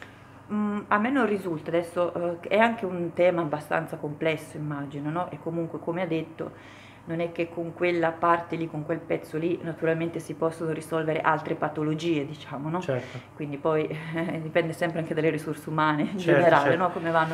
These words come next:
Speaker 1: i processi.
Speaker 2: Senti, l'impressione con
Speaker 1: No, l'impressione, eh, è, eh, buona,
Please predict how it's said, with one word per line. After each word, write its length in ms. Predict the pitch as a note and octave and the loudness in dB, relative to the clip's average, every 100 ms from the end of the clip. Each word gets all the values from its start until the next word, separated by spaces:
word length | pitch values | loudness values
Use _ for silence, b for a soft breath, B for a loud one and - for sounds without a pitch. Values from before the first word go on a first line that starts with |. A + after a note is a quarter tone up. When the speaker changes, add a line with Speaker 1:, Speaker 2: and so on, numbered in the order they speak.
| D#3+ | -4
Speaker 1:
i 40 | E3 | -8
processi. 520 | - E3 E3+ D#3 - - | -8 -4 -4 -6 -10 -6
Speaker 2:
Senti, 300 | - B2 B2 | 0 0 2
l'impressione 840 | C#3 C#3+ - D#3 - G3+ F#3 C#3+ | 6 8 10 8 12 12 12 12
con 760 | A#2 B2 A#2+ A#2+ A#2 A2+ A2+ A2 G#2 - - - - - B B B B B B B B | 12 12 12 10 6 4 2 -2 -8 -14 -18 -20 -20 -20 B B B B B B B B
Speaker 1:
No, 100 | - | -2
l'impressione, 800 | A#3+ B3 C#4 - F4 G4 A#3 - | -2 0 -2 2 2 6 4 6
eh, 420 | E3 E3 D#3+ E3 | 6 6 6 4
è, 240 | F3+ F#3+ F#3+ | 4 4 2
eh, 240 | F3 E3 | 0 0
buona, 520 | E3+ E3 D3 C#3+ D3+ | 0 0 2 2 -2